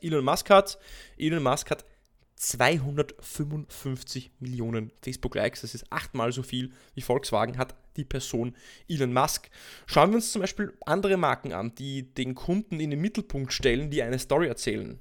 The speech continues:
Nike, "Just Do It. Wir fördern deinen Sport." Dreißig Millionen Follower. Red Bull,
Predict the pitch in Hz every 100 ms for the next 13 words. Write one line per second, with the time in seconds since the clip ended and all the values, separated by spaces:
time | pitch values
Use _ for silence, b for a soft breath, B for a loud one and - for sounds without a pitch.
0 | - 117 139 - 101 - - 123 - -
1 | 175 135 - - B B - 127 - 123
2 | 127 123 127 127 - 131 82 - - 127
3 | 139 - 131 143 117 107 - 73 71 -
4 | _ - 123 117 - 180 185 139